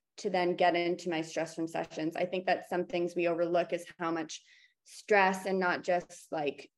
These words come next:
stress from working out, but stress from day to day can impact your training. Um, so for me, my biggest difference was definitely being able to take that out and recover between sessions and rest between sessions and go into sessions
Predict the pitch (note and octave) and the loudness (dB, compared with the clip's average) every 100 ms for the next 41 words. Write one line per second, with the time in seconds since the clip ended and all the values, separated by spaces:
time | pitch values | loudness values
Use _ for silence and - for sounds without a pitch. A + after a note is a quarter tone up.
0 | _ - - F#3+ F3+ F3+ F3 E3+ E3+ E3+ | _ -20 -6 -2 -2 -2 -2 -2 -2 -2
1 | E3+ C3 - - D3 - - E3 E3 - | 0 -2 -4 -6 -6 -6 -6 -6 -6 -8
2 | D#3+ D#3 A#2 - - - F3 F#3 F3+ F3 | -8 -6 -6 -10 -14 -14 -4 4 4 4
3 | E3+ E3+ D3+ D#3+ A3 C4+ - G3 - G3 | 2 2 2 4 2 0 -4 -6 0 0
4 | F#3+ F#3+ E3+ F3+ - E3 D#3+ - D#3+ B2 | 0 0 0 -2 -4 -6 -4 -4 -4 -4
5 | - A2+ - - - - - G3 G3 F#3 | -6 -12 -14 -20 -20 -20 -6 0 4 4
6 | F3 E3+ A#3+ A#3+ A3+ G3+ F#3 F3+ F3 F3 | 4 4 4 4 4 4 6 4 2 -2
7 | F3+ E3 E3+ F3+ D3+ D#3+ E3 D#3+ D#3 D#3 | -2 -2 -2 -2 0 0 0 0 0 0
8 | C#3 C3+ - _ _ _ _ _ _ - | 0 -2 -6 _ _ _ _ _ _ -4
9 | A3+ F#3+ F3 E3+ - D3+ D#3 C3+ - D3 | 0 2 2 2 2 2 2 2 -2 -4
10 | B2 - - F3 F3 - D#3+ F3 E3+ D#3 | -4 -6 -2 -2 0 0 2 2 2 -2
11 | E3 D#3+ D#3+ D#3 D#3+ D3+ D3+ D#3+ D#3 F3+ | -2 -2 -2 -4 -4 -4 -2 -2 0 -2
12 | - - E3 D#3+ - D#3+ E3 F3 F#3 - | -8 -6 -4 -2 -4 -4 -2 -2 -4 4
13 | G3+ F#3+ F#3+ F3+ F3+ E3 F3+ E3+ E3 E3 | 6 6 6 4 0 -2 -2 0 0 0
14 | D#3+ E3 E3 | -2 -2 -4